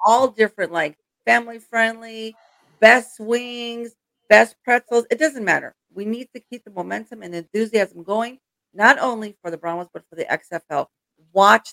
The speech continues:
the different games. Don't just focus on ours.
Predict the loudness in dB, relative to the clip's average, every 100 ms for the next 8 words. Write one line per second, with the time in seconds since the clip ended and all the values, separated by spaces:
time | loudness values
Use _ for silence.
0 | -12 -10 -10 -12 -12 -14 -10 -8 -8 -12
1 | -18 _ 6 6 2 -4 -4 -2 -4 -6
2 | -12 -12 -10 -10 -10